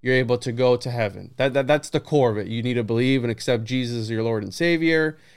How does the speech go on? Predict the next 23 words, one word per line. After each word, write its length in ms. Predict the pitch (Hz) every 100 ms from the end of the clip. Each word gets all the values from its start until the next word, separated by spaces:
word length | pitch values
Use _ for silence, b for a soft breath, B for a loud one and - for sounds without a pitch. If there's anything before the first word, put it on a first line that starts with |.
| b
and 200 | 110 104
through 200 | 123 131
that, 220 | 123 117
you 100 | 120
will 160 | 120 110
be 140 | 120
redeemed 500 | 110 110 117 113 104
and 100 | 107
you 100 | 110
will 120 | 107
be 140 | 101 104
able 180 | 95 101
to 140 | -
move 180 | 104 98
on 140 | 101
to 80 | 98
this 180 | 101 98
other 140 | 95
dimension, 420 | 98 101 - - 110
essentially, 560 | - 143 117 - -
right? 220 | 107 101 - B B B
So 240 | B 139 127
according 800 | 120 - 175 185 180 175 180